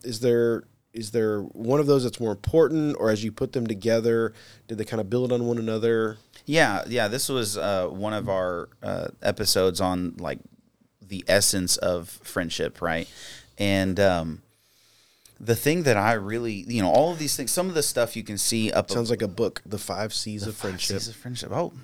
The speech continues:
Speaker 2: oh, maybe patent pending. Um,
Speaker 1: <laughs> Copyright.
Speaker 2: <laughs> um, that's, that, I think some of these things like companionship, you can kinda see, uh,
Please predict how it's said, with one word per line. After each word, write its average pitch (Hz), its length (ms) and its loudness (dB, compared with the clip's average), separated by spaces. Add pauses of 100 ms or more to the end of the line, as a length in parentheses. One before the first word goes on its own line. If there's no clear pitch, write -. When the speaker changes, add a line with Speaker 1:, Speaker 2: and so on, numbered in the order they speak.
(120)
Speaker 2:
oh, 139 100 -8
maybe 98 320 -2 (140)
patent 107 240 -4
pending. 98 220 -6 (220)
Um, 131 220 0 (460)
Speaker 1:
<laughs> - 440 2
Copyright. 120 640 2 (520)
Speaker 2:
<laughs> - 520 -4
um, 120 420 2 (300)
that's, 131 640 2
that, 123 280 4
I 127 100 0
think 165 180 -8
some 160 160 -2
of 151 80 -4
these 143 140 0
things 135 200 2
like 92 100 2
companionship, 101 760 -2
you 92 80 -4
can 92 220 -4
kinda 92 240 -2
see, 98 420 0
uh, - 80 -2